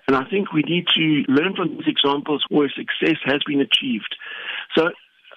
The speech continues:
another really essential issue is that unlike many other types of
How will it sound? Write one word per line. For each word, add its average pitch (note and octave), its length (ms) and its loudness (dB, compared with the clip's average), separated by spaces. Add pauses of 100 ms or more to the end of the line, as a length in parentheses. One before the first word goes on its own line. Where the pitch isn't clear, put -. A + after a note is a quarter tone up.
(200)
another F#3 460 2
really F#3 380 -2 (180)
essential F3 600 2 (100)
issue D3 420 2
is C3+ 180 2
that D3 140 2 (440)
unlike F#3 420 0 (200)
many E3 380 2
other D#3+ 220 -2
types D3+ 400 -2
of C#3+ 140 2